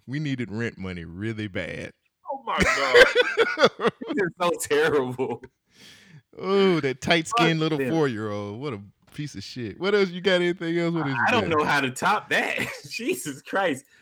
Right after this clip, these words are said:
Speaker 2: All right. Uh, speaking of losing power, <laughs> Kim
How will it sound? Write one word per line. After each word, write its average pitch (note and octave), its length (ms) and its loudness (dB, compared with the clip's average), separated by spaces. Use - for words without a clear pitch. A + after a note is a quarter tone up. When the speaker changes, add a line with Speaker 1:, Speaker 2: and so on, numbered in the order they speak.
Speaker 2:
All A3 140 2
right. E3 260 2
Uh, D#3 520 2
speaking - 480 -4
of B2+ 140 0
losing C3+ 400 0
power, C#3 560 2
<laughs> - 260 -10
Kim F3+ 180 4